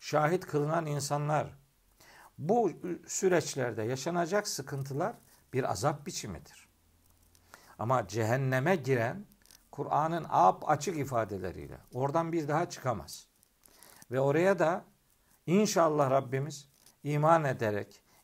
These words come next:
imanlı ölen insanları inşallah cehennemine atmayacaktır. Bu bir gevşeklik sebebi olmamalıdır. Kur'an-ı Kerim'de "Sakın ha o çok aldatıcı şeytan sizi Allah'la aldatmasın." der.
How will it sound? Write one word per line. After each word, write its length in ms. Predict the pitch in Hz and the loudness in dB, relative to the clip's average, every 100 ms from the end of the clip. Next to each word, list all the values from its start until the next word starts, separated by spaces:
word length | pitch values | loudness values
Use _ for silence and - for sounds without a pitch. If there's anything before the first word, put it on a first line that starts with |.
| _ | _
imanlı 560 | 160 156 156 151 180 | 0 2 2 4 2
ölen 300 | 185 127 113 | 2 0 -2
insanları 720 | 117 139 139 147 123 123 170 180 - _ - | -4 -4 -4 -6 -4 -4 -4 -8 -16 _ -4
inşallah 680 | 156 196 175 156 143 131 | 0 2 4 4 4 0
cehennemine 540 | 131 123 120 117 135 156 | -2 -4 -4 -4 -2 -2
atmayacaktır. 760 | 143 - 95 85 76 - - - _ - - - | -4 -6 -10 -8 -12 -16 -20 -20 _ -20 -20 -12
Bu 120 | 143 | -6
bir 100 | 170 | 0
gevşeklik 560 | 165 170 180 156 196 - | 2 2 2 -2 -2 -2
sebebi 320 | 175 180 185 | 0 0 4
olmamalıdır. 800 | 208 196 156 101 82 71 80 - _ - - - | 4 4 2 -2 -6 -12 -20 -20 _ -20 -20 -10
Kur'an-ı 280 | - 175 165 | -2 -2 0
Kerim'de 500 | 165 156 147 180 185 - - | -2 0 0 0 -2 -10 -20
"Sakın 380 | - 180 180 190 | -8 -4 -2 0
ha 200 | 160 143 | 2 2
o 60 | 135 | 2
çok 240 | 139 175 | -2 0
aldatıcı 560 | 151 147 139 135 127 127 | 0 0 -2 -4 -8 -8
şeytan 520 | - 135 135 170 175 | -6 -6 -4 -4 -4
sizi 320 | 139 131 156 | -8 -4 2
Allah'la 420 | 143 143 151 151 | 2 2 0 2
aldatmasın." 760 | 156 139 165 185 147 - 98 85 | 2 4 2 2 -2 -4 -8 -10
der. 260 | 69 - | -14 -18